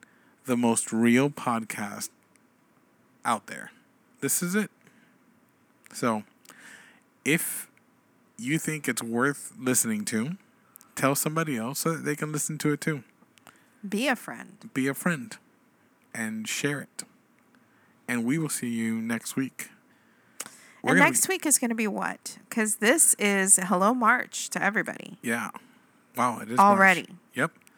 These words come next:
Speaker 1: And next weekend, we, we move Nikki up to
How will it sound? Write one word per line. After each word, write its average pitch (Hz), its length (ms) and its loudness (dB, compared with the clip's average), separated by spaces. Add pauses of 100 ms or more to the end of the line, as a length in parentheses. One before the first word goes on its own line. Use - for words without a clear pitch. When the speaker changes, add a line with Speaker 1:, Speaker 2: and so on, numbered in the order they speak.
(580)
Speaker 1:
And 123 140 0
next 135 240 2
weekend, 120 240 -2
we, 113 100 4
we 117 380 -4
move 110 260 0
Nikki 113 360 -4
up 107 200 -10
to 113 440 -4